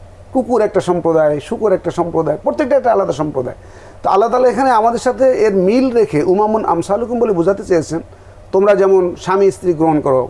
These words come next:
মানে তোমার, তোমরা যেমন জোড়ায় জোড়ায় থাকো, তোমাদের থেকে সন্তান উৎপাদিত হয়, তোমরা যেমন খাদ্য গ্রহণ করো, ওরাও খাদ্য গ্রহণ করে, তোমরা যেমন ঘুমাও, ওরা ঘুমায়,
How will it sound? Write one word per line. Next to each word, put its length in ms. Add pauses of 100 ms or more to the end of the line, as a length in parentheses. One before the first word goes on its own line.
(120)
মানে 260 (340)
তোমার, 200
তোমরা 220
যেমন 140
জোড়ায় 240
জোড়ায় 200
থাকো, 280
তোমাদের 320
থেকে 380
সন্তান 360
উৎপাদিত 400
হয়, 200 (400)
তোমরা 200
যেমন 180
খাদ্য 320
গ্রহণ 260
করো, 200
ওরাও 240
খাদ্য 260
গ্রহণ 220
করে, 180
তোমরা 220
যেমন 200
ঘুমাও, 340
ওরা 140
ঘুমায়, 340